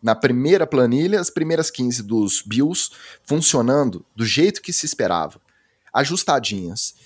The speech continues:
E aí você gera uma energia, você gera um ambiente que é muito difícil você reverter. E foi assim até o final.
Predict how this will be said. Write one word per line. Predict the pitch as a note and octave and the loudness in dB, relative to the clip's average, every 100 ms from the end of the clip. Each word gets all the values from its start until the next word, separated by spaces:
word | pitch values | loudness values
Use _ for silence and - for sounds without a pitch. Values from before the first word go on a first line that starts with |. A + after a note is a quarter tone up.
| _ | _
E | E4 | -2
aí | A3 A3+ | -2 -2
você | A#3+ A3+ A#3 | -4 -6 -4
gera | F3 C3+ D#3+ D3 F#2+ - | -2 2 2 2 -2 -6
uma | C#3+ D3 | -4 0
energia, | C3 G#2 G#2 D3 D#3+ | 0 -2 -2 -2 -2
você | D3+ D3+ | -2 -2
gera | C3+ A#2+ C3+ | 0 0 0
um | |
ambiente | C#3+ D3+ D#3 F#3 | 0 0 0 -2
que | G#3 | -2
é | |
muito | F3+ G3 | -4 -6
difícil | F3+ F#3+ G#3 A3 D#3+ | -8 -10 -6 -6 -4
você | E3 C3+ | -2 -2
reverter. | C3 F#2 - E2+ - _ _ | 0 -4 -6 -10 -10 _ _
E | D#4 | 0
foi | D4 G#3 | 4 4
assim | F#3+ G3 | 2 -2
até | F3 F3+ | -2 -2
o | |
final. | F3+ G#3 C#3 B2+ - | 0 2 4 2 -4